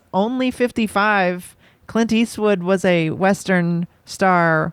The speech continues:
well into his fifties. Um, I mean, Unforgiven, he's, like, a million years old. Um, so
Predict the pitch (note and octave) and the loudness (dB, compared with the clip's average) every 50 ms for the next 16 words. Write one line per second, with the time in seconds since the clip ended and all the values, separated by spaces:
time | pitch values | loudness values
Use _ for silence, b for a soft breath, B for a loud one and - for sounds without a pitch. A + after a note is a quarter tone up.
0 | _ - E3+ F#3+ G3+ G#3+ G#3+ G3 F#3+ F3+ F3 E3+ E3+ - F#3+ F3+ F3 F3+ E3 D3+ | _ -4 0 2 2 4 4 2 2 2 0 -2 -2 0 0 2 2 2 0 -2
1 | D#3+ - - F#3 F3 E3 - D#3+ D3+ D3 D#3 D#3 - - - b b b b b | -4 -6 -4 -4 -2 -2 -2 -6 -4 -4 -6 -8 -12 -16 -20 b b b b b
2 | b b b _ - E3+ F3 E3 D#3 D#3 D3 D#3 D#3+ E3 F3 F3 _ _ _ _ | b b b _ 0 2 2 4 4 2 0 0 -2 -4 -4 -6 _ _ _ _
3 | _ _ _ _ _ _ _ _ _ _ _ _ _ _ _ _ _ _ - F#3+ | _ _ _ _ _ _ _ _ _ _ _ _ _ _ _ _ _ _ -2 0
4 | F#3+ F3 D#3+ D#3 - - _ - F#3 G#3 B3 C4 A#3 F3+ D#3 F3 G3 A#3 B3 A3 | 0 0 0 -2 -4 -8 _ 0 0 0 0 0 -2 -4 -2 0 0 0 0 -2
5 | D#3 D#3 D#3 D3+ G#2 - - - - - - D#3+ E3+ F3 F3+ F#3+ F#3+ F3+ F3+ F#3 | -2 -4 -6 -6 -8 -12 -12 -18 -16 -8 -6 -4 -2 -2 -2 -2 -2 -2 -2 -2
6 | F#3 F3+ F#3 G3 - D2 - - b b b b b b b _ - F#3+ F#3+ F3+ | -2 -2 -2 -2 -2 -4 -8 -10 b b b b b b b _ 0 2 2 4
7 | F3 E3+ E3 E3 F3+ F3 - _ _ _ _ _ _ _ _ _ _ - - - | 2 2 0 -2 -4 -8 -10 _ _ _ _ _ _ _ _ _ _ -20 -12 -2
8 | - G#3 F#3 E3+ E3 D#3+ D3+ D#3 | 0 2 4 4 2 0 -2 -6